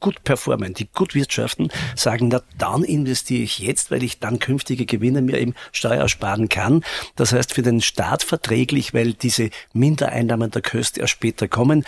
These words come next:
Eine klassische Win-Win-Situation. Das würde jetzt auch Vertrauen bringen, das viel geforderte Vertrauen bringen und einen wirklichen, ähm, äh, Investitionsimpuls auslösen. Ich glaub, den brauchen wir.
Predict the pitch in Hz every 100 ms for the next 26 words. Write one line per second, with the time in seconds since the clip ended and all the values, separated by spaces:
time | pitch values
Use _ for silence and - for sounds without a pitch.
0 | - - 120 117 - - 101 - 143 -
1 | 107 117 110 127 147 165 143 139 147 135
2 | - - - _ - 87 - - 131 135
3 | 120 - - 117 - - - - - 123
4 | - 90 98 127 147 147 156 170 170 -
5 | 120 - - 143 143 - 139 131 - 117
6 | - - 147 147 - - - - 107 107
7 | 127 147 143 139 - - - 170 208 -
8 | 135 135 117 113 165 - 127 135 127 -
9 | 117 120 - 113 120 131 127 127 - 117
10 | 165 - 131 - 120 - - 107 107 101
11 | 113 120 - 139 139 104 123 113